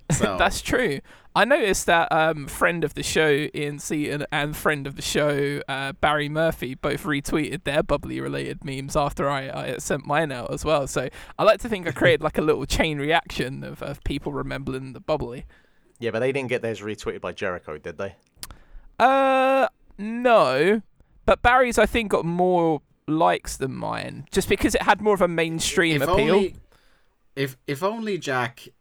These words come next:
Speaker 2: with the way things have panned out in the three hundred sixty-five days since, you could go back to the Jack Lazell that was putting together that meme and say, "Oh, my sweet summer child, you have no idea what is to come for you.
Speaker 1: <laughs>
Speaker 2: This,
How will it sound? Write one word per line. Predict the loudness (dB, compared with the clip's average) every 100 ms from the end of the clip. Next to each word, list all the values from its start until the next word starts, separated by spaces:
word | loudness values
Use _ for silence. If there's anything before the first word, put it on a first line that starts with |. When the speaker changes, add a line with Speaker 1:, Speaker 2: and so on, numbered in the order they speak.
| -14
Speaker 2:
with | -8 -8 -6
the | -6
way | -4 -4
things | -4 -6 -8 -8
have | -12
panned | -8 -8 -6
out | -4 -6
in | -10
the | -16
three | -8 -8
hundred | -8 -10
sixty-five | -10 -8 -10 -8 -8 -8
days | -8 -6
since, | -8 -8 -10
you |
could | -10 -8
go | -6
back | -2 0 0 -2
to | -8
the | -8
Jack | -4 -4 -4
Lazell | -8 -6 -6 -6 -8
that | -10
was | -14
putting | -8 -8 -8
together | -6 -6 -4
that | -6 -6
meme | -6 -6 -6
and | -8 -10
say, | -8 -6
"Oh, | -4 -6
my | -6
sweet | -6 -4 -4
summer | -4 -6 -6
child, | -8 -4 -4 -4 -6 -12 -18 -18 -18 -6
you | -2
have | 0 2
no | 4 4
idea | 4 4 2 2 2
what | 0 0
is | -2
to | -4
come | -4 -4 -4
for | -4 -2
you. | 0 0 -2 -2
Speaker 1:
<laughs> | -6 -6 -10 -10 -4
Speaker 2:
This, | 0 2 2